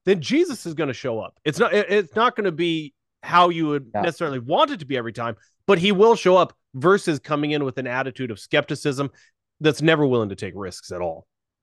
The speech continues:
Speaker 2: That's right. Dignity's not a fruit of the Spirit, right? So
Speaker 1: Amen. Amen.
Speaker 2: we're, we're trying to, we're trying to save our own dignity. But at the end of the day, um, you know, people can pray till they're blue in the face for the gift of evangelism. But if they don't talk to a lost person,
Speaker 1: Yeah.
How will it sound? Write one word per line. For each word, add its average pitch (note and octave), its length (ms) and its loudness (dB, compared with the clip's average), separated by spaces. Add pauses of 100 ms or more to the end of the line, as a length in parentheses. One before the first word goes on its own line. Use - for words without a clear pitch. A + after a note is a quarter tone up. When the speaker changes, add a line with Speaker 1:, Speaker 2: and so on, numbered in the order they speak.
(140)
Speaker 2:
That's G#2+ 200 -10
right. G2 180 -2
Dignity's G#2+ 380 -2
not G2 160 -6
a F#2 40 -8
fruit G2 140 -6
of F#2+ 40 -8
the F#2+ 60 -10
Spirit, F2+ 400 -8
right? F#2+ 300 -12 (300)
So C3 80 2
Speaker 1:
Amen. A#2 320 2 (280)
Amen. G#2+ 320 2
Speaker 2:
we're, G#2+ 140 2
we're G#2 140 -4
trying G#2 340 -6
to, G2 140 -2
we're G2+ 140 -4
trying G2+ 220 -4
to G2 80 -4
save G2 200 -4
our G2+ 80 -4
own G2 140 -4
dignity. F#2 480 -8
But G2 200 -4
at G2 80 -8
the A2+ 60 -2
end C3 80 0
of B2+ 80 0
the G2+ 60 -4
day, G2+ 440 -2 (520)
um, F#2 560 -8 (480)
you G#2 80 -4
know, F2+ 80 -6
people G#2 300 -4
can G2 200 -6
pray F#2+ 420 -4
till - 120 -12
they're F#2 100 -6
blue F#2+ 220 -6
in A2+ 80 -2
the G#2+ 80 -4
face F2 500 -10
for G2+ 100 -8
the G2 60 -4
gift F#2 220 -10
of F2 120 -12
evangelism. F2+ 640 -10 (260)
But F#2+ 80 -10
if F#2 60 -8
they G#2 60 -2
don't A#2 140 0
talk G2+ 200 -4
to F#2+ 100 -6
a - 20 -4
lost F2+ 280 -8
person, C3 540 -6 (560)
Speaker 1:
Yeah. G2 140 -4